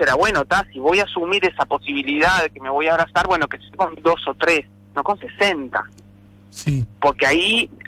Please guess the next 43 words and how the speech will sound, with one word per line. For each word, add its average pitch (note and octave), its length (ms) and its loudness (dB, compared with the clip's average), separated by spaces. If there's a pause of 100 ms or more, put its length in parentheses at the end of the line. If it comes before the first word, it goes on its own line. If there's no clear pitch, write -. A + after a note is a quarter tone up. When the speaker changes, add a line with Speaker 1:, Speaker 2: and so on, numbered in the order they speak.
(160)
Speaker 1:
el D#3+ 160 4
bo-, D#3 120 4
el D#3 180 0
bolillero, F#3 960 0 (100)
este, A#2+ 500 -6 (140)
aumenta, C#3 640 0
¿no? E3 160 2
Es C#3+ 200 -4
eso, G#3+ 320 0
es - 80 -8
un F#4+ 120 -2
bolillero. F3 600 0 (140)
La C3 140 -4
chance F3 440 2
de D3 160 2
alguien D3+ 260 0
asintomático D3 840 0
que, B2 260 -4
que - 100 -14
esté - 160 -6
transmitiendo, D#3 720 -2
¿no? C3 220 2
O B2+ 280 2
yo E3 120 2
mismo, F3+ 320 0
si - 100 -14
soy D3 160 -2
asintomático, C#3+ 640 0
esté D3+ 220 -2
transmitiendo. D3 420 0
Entonces, C#3+ 160 -4
si D#3 120 0
son D#3 100 2
dos E3+ 160 2
o G3 80 4
tres, F#3 180 2
bueno, F3 220 2 (240)
después F3+ 300 0 (320)
tengo E3+ 360 2
unos D3+ 280 -2
contactos F#3 580 0 (160)
en, B2 360 -8 (760)
este, - 420 -6